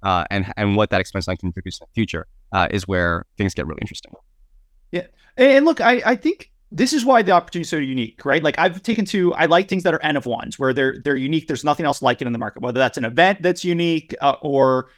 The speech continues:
Speaker 2: a, uh, or a company that's unique. Like, this is absolutely an N of one. The only thing, the only other publicly traded, uh, kind of stadium is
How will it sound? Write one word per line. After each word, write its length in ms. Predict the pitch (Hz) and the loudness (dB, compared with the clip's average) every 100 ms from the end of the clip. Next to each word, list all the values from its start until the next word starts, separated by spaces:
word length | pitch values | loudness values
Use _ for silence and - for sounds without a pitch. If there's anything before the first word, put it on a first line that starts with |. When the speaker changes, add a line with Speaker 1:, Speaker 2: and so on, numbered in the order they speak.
| _ - | _ -4
Speaker 2:
a, 480 | 143 139 131 131 - | 0 2 2 0 -2
uh, 140 | 143 175 139 | -2 -2 2
or 100 | 156 | 2
a 60 | |
company 260 | 175 202 156 | 2 0 2
that's 160 | 131 | 0
unique. 220 | 131 117 - _ | -2 -8 -10 _
Like, 200 | 156 - | -6 -2
this 200 | 208 254 | 0 0
is 140 | 262 196 | 0 0
absolutely 440 | 170 185 180 156 143 | 2 2 2 2 2
an 20 | |
N 120 | 139 | -2
of 60 | 120 | -2
one. 220 | 120 110 | -2 0
The 120 | 117 | -2
only 340 | 214 240 311 285 | 0 2 2 0
thing, 320 | 220 208 196 | 0 -2 -2
the 120 | 175 | 0
only 260 | 220 311 320 | 2 4 4
other 140 | 220 | 2
publicly 360 | - - 202 185 | 2 0 0 -4
traded, 460 | - 180 160 147 - _ _ _ | -2 -2 0 -4 -8 _ _ _
uh, 380 | 139 131 117 - - | -2 0 0 -4 -8
kind 160 | - 175 | -2 -2
of 60 | 123 | 0
stadium 480 | 269 302 170 117 - | 2 2 2 -4 -6
is 360 | - 175 - - | -2 -2 -2 -16